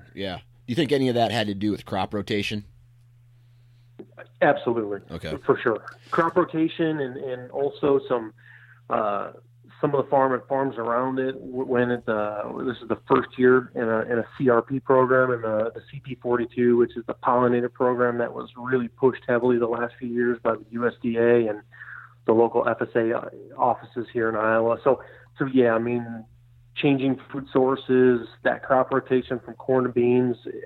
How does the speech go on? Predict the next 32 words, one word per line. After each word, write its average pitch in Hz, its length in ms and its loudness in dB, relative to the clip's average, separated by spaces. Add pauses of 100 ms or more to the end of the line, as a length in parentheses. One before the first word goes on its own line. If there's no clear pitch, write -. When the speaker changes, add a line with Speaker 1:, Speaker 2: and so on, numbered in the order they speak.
(120)
Speaker 2:
absolutely 120 560 0
moves 107 260 -8
those 104 160 -8
deer 104 220 -10
around. - 300 -10 (180)
Speaker 1:
Yeah, 76 160 -14 (340)
that's 135 180 -6
something 131 280 -2
I've 98 260 -4
definitely 95 400 -4
been 87 160 -8
thinking 92 320 -8
about, 85 460 -8 (380)
uh, 80 440 -12 (320)
a 87 80 -8
lot 90 340 -2
lately, 82 540 -10 (100)
because 87 720 -6
this 90 420 -2
year, 107 460 0 (640)
m-, 95 240 -8
the - 100 -8
farm, 107 420 -2
my 92 140 -4
main 101 300 0
farm 98 240 -2
that 92 100 -4
I 87 120 -2
hunt, 90 340 -6 (200)
was 87 220 -6 (100)
absolutely 92 840 -4
loaded, 80 640 -8